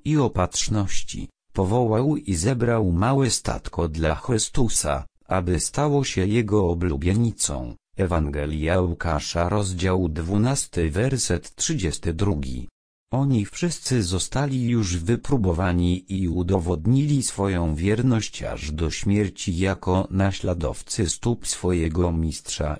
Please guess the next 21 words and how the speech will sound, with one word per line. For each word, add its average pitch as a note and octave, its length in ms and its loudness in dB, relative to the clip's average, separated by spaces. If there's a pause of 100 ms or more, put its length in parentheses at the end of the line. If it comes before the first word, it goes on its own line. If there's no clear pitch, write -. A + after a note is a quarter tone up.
i F2+ 140 0
obecnie E2 760 0
są E2 380 -2
skompletowani, D#2+ 1160 -4 (220)
przebywając F2+ 800 0
w - 100 -12
chwale G#2+ 500 0
ze E2+ 180 0
swoim E2 560 0
Panem G#2 480 2 (100)
i G2+ 120 -4
wykonując A2 760 2
wielkie G#2 560 -2
dzieło A2 380 0
zniszczenia D#2 800 0
dwóch F2 420 -4
wielkich B2 720 -2
potworów, - 920 -4 (180)
grzechu F#2 600 -2
oraz B2+ 420 0
śmierci. - 840 -6